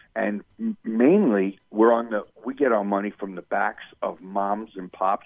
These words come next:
all over the country. That's like, people send us ten, fifteen bucks. It's like, you know,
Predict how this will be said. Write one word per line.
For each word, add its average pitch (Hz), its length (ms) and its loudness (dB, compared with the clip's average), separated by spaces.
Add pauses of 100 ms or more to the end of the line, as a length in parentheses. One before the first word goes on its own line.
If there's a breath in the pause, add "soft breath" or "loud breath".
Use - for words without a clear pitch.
(160)
all 101 340 -6
over 110 60 -12
the 101 120 -14
country. - 400 -14 (380 soft breath)
That's 123 200 6 (120)
like, 113 300 -2
people 147 320 -8
send 127 180 -4
us 113 60 -12 (100)
ten, 120 160 -2
fifteen 120 440 -8
bucks. 147 300 -4 (340 loud breath)
It's 123 180 0
like, 120 240 -2
you 156 80 0
know, 120 200 -4